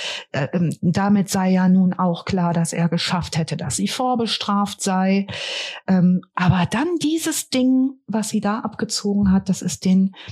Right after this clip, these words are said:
Ermittlern bis heute ein Rätsel, sagt der Ermittler. Wie dem auch immer sei,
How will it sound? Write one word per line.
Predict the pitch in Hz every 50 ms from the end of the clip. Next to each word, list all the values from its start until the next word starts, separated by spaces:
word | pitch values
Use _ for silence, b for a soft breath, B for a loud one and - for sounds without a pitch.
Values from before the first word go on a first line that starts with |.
| B B B
Ermittlern | - 175 175 185 196 196 - 180 175 175
bis | 165 170 - - - -
heute | 240 254 240 - 220 -
ein | 196 196 196
Rätsel, | 185 185 180 180 - - 180 175 165
sagt | 175 165 165 165 - _ - -
der | 185 175 170 170 -
Ermittler. | - 170 170 175 - - 180 170 170 170 - - _ _ _ _ _ _ _ _ _ _ - - - - _
Wie | - 170 196 175
dem | 160 196 175 170
auch | 170 170 170 -
immer | 170 180 180 175 180
sei, | 170 175 180 196 208 214